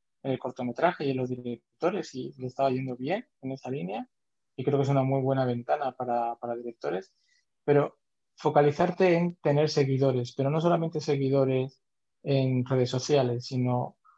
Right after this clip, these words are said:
tener un público que conoce tu obra, que te sigue,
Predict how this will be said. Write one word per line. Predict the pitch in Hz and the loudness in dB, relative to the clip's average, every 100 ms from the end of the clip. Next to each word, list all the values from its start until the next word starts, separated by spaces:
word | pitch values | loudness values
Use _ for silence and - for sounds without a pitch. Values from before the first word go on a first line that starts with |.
| _ _ | _ _
tener | 135 160 | 0 4
un | 180 170 | 2 4
público | 175 156 143 135 139 _ - | 2 4 4 2 0 _ -8
que | 131 | -4
conoce | 135 143 160 143 | 0 0 0 -4
tu | 139 131 | 0 4
obra, | 147 147 151 170 - | 4 4 2 0 -8
que | 135 | -14
te | 127 | -10
sigue, | - 160 156 156 160 | -6 -4 -2 0 -2